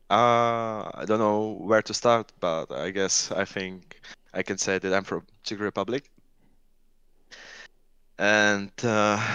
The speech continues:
uh, I was interested in the aircraft and in the military in overall. So I started playing, playing War Thunder,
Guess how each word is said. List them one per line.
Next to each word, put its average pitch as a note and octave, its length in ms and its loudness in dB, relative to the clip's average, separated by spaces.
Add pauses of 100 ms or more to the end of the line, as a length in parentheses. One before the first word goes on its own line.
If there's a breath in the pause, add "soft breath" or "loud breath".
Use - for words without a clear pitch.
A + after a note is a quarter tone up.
(420 loud breath)
uh, G2+ 580 -4 (100)
I G2 180 0
was G#2 440 0 (380)
interested G2+ 580 -2 (120)
in F#2 120 -10
the F2 380 -4
aircraft D2+ 580 -2
and D2 240 -8
in F2 80 -12
the E2+ 80 -8
military E2+ 640 -6 (320)
in F#2+ 140 -6
overall. E2+ 360 -2
So F2+ 320 -6 (720)
I - 60 -8
started - 380 -4
playing, G2+ 300 -4 (200)
playing G2 360 0
War F#2+ 120 -2
Thunder, G2+ 540 -2